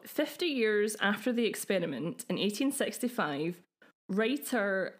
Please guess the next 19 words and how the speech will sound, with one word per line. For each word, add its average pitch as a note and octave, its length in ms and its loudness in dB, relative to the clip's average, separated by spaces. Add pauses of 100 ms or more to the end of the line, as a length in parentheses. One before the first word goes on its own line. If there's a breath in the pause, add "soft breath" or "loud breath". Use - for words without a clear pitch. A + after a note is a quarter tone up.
(160)
and E3+ 180 0
kind A3 400 2
of G3+ 400 0 (320)
known G3 600 4 (180)
Glasgow F3 440 0
character, F3 760 -2 (400)
quote F3 220 2
unquote, E3 460 -2
we F3 120 0
all G3+ 140 2
know F#3+ 100 2
one E3+ 160 0
of D3+ 60 -2
them, D#3+ 320 -4 (360)
Peter C4 280 2
Mackenzie G#3+ 600 2
discovered A3+ 600 0
the A#3 60 0
story A3 720 -2